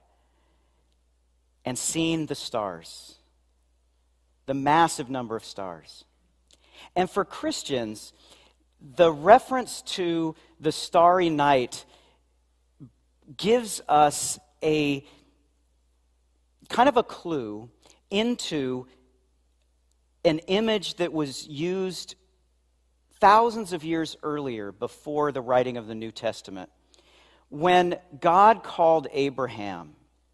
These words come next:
to be the first one to step forward into God's covenant people. And God promised Abraham that there would be people coming after him and his wife.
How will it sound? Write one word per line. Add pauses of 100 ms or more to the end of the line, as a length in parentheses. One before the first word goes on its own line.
(460)
to
be
the
first
one
to
step
forward
into
God's
covenant
people. (1600)
And
God
promised
Abraham
that
there
would
be
people
coming
after
him (600)
and
his
wife.